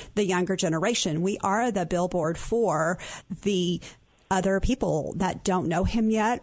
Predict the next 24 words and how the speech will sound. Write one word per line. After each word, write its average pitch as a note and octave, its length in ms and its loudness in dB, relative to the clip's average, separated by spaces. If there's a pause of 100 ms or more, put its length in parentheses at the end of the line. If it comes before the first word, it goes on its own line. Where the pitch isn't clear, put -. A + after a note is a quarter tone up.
or F#3+ 460 2 (180)
maybe G#3 240 2
don't G#3+ 200 -2
know F3 200 2
him E3+ 400 0
as F3 240 0
well F3 560 -2 (140)
yet. B3+ 560 0 (300)
And A3 500 2 (200)
people C4+ 300 0 (120)
do E4 180 2
watch C#4 340 -2
us, - 480 -4
and G3+ 160 2
they G#3+ 100 2
do A#3+ 200 0
see - 280 -2
us, E3+ 240 0
and G#3 160 0
they G#3 100 2
hear G#3 300 -2
how G3 220 -2
we F3+ 140 0
speak - 400 -4